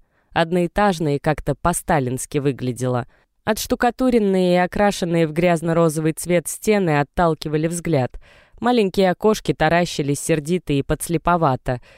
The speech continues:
и даже солнышко, соизволившее в этот день глянуть из-под серых облаков, никак в них не отражалось,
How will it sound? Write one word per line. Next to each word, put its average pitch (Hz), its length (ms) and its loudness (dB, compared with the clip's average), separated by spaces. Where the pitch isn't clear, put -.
и 185 80 -8
даже 175 280 -2
солнышко, 196 640 2
соизволившее 156 840 0
в 135 40 0
этот 143 240 -2
день 143 300 -2
глянуть 139 460 -2
из-под 147 300 -6
серых 139 360 0
облаков, 175 480 0
никак 220 380 0
в 170 60 -4
них 165 180 -2
не 165 140 0
отражалось, 156 800 0